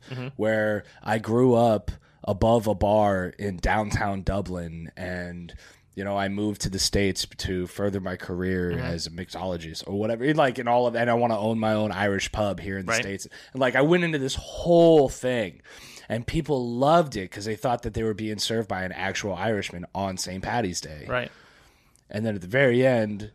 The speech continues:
Speaker 2: I'll drop off their check, and I'd be like, "Okay, you guys have a great day now." And they'd be like, "Wh-, what?"
Speaker 1: And just turn it off.
Speaker 2: And I would just turn it off.
Speaker 1: Right.
Speaker 2: And they'd be like, "Wh-, what? What?" How? I was like, "I'm just kidding. I grew up here in Florida." I was like, "I,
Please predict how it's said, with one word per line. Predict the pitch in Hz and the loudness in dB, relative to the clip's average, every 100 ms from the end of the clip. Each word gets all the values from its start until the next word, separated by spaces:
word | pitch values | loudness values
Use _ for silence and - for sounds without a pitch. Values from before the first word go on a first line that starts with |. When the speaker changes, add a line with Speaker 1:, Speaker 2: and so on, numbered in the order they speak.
| _ | _
Speaker 2:
I'll | - 98 | -8 -2
drop | 113 110 123 | 0 0 0
off | 110 | -2
their | 95 | -4
check, | - 110 104 92 | -4 -4 -4 -4
and | |
I'd | 92 | -6
be | 98 | -6
like, | 95 - | -8 -8
"Okay, | 92 113 | -10 -6
you | 110 | -4
guys | 127 120 | -2 -2
have | 117 | -4
a | 95 | -6
great | 98 90 | -6 -4
day | 92 | -6
now." | 80 80 - _ _ _ _ _ _ - | -8 -12 -18 _ _ _ _ _ _ -4
And | 131 | 0
they'd | 156 | 2
be | |
like, | 156 113 - | 2 -2 -8
"Wh-, | 123 - | -16 -14
what?" | 92 95 131 208 - | -8 2 4 4 -2
Speaker 1:
And | 123 | -6
just | 120 - | -8 0
turn | 147 117 | 2 2
it | |
off. | 107 110 - | 2 0 -2
Speaker 2:
And | - 135 | 2 4
I | |
would | 127 | 2
just | 120 - | 0 0
turn | 139 110 | 0 2
it | |
off. | 101 98 - - | 0 0 -2 -2
Speaker 1:
Right. | 107 - _ _ - | -2 -2 _ _ 0
Speaker 2:
And | 160 | 2
they'd | |
be | 180 | 4
like, | 190 156 | 4 2
"Wh-, | - 175 | -2 -4
what? | - 175 214 - | -4 0 0 0
What?" | 156 196 233 | 2 4 4
How? | 185 190 | 2 0
I | |
was | 160 | 2
like, | 143 117 | 2 2
"I'm | 139 | 0
just | 120 - | -2 -6
kidding. | 98 98 | -6 -6
I | 101 | -6
grew | 104 92 | -6 -8
up | 85 | -8
here | 85 | -12
in | 82 | -14
Florida." | 82 85 80 80 - | -12 -12 -12 -14 -14
I | |
was | 95 92 | -10 -8
like, | 90 | -8
"I, | 90 | -8